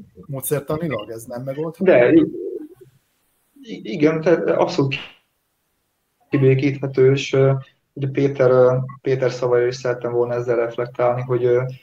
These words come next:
Speaker 2: hogy ilyen formában ezt én is elképzelhetőnek tartom, tehát hogy a vajdasági megjelenjen, mint egy regionális, ö, ö, hovatartozási kategória,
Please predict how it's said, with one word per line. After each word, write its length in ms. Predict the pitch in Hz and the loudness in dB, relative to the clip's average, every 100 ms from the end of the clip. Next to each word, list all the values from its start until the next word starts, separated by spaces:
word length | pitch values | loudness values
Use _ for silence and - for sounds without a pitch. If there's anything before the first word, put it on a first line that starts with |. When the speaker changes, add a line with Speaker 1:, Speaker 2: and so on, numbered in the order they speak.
| _ _ | _ _
Speaker 2:
hogy 120 | - | -4
ilyen 200 | 131 139 | 2 2
formában 440 | 135 143 143 139 143 | 2 0 2 0 0
ezt 200 | 143 - | -4 -4
én 120 | 156 | -6
is 160 | 120 - | -4 -4
elképzelhetőnek 800 | 117 117 117 117 117 117 117 | -4 -2 -4 -2 -4 -4 -6
tartom, 400 | 120 120 117 127 | -4 -4 -4 -6
tehát 200 | 127 131 | -4 -6
hogy 100 | - | -4
a 60 | 127 | -2
vajdasági 560 | 131 123 127 - 123 123 | 2 2 2 -2 -4 0
megjelenjen, 500 | 127 117 117 117 117 | 0 2 0 -2 -8
mint 180 | 117 | -8
egy 140 | 120 120 | -8 -2
regionális, 760 | 123 117 113 110 107 113 - | 0 2 0 0 -2 -4 -6
ö, 240 | - 117 113 113 _ _ _ _ | -4 -2 -2 -4 _ _ _ _
ö, 260 | - 117 117 117 | -4 -2 -2 -6
hovatartozási 840 | - 120 113 113 113 120 113 127 | 0 2 4 2 2 0 0 -2
kategória, 840 | 123 110 120 120 123 127 139 - | -4 -2 2 4 6 4 2 -2